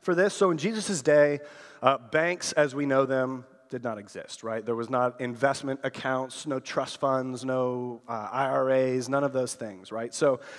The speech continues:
anything that you had in life, whatever, whatever possessions, whatever money you had, like, you literally had it, like, it was, like, with you. You, that's what you had. And so if you had things that you wanted to protect, if you had treasures, if you had lots of stuff,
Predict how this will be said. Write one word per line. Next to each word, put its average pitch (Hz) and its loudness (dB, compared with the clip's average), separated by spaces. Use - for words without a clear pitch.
anything 196 2
that 151 -2
you 151 0
had 139 0
in 139 0
life, 139 2
whatever, 147 2
whatever 147 0
possessions, 135 -2
whatever 127 -2
money 127 -4
you 113 -10
had, 127 -2
like, 123 -4
you 135 -6
literally 143 -2
had 127 -6
it, - -16
like, 110 -10
it 139 -4
was, 127 -6
like, 113 -8
with 117 -6
you. - -20
You, 127 -8
that's 131 -4
what 135 -10
you 123 -6
had. - -12
And 139 0
so 139 6
if 143 -2
you 147 0
had 175 0
things 156 0
that 143 -6
you 139 0
wanted 127 -4
to 135 -12
protect, - -2
if 131 -12
you 135 -4
had 127 -2
treasures, 143 -2
if 123 -10
you 123 -8
had 131 0
lots 120 -4
of 113 -10
stuff, - 0